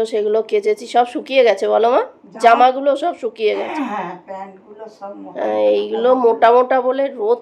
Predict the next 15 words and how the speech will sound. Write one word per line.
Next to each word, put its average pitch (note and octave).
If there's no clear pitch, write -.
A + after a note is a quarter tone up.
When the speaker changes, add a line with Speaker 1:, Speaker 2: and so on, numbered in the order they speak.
Speaker 1:
পায় D#4+
না D#4+
তো G#3+
ঠিক -
মতো। -
Speaker 2:
হুম। F3+
Speaker 1:
ছাদে G#3
দিলে B3
একদম G#3+
এক G3+
টানায় G3+
শুকিয়ে -
যেত। E3+
Speaker 2:
হুম। C#3+
Speaker 1:
এতে -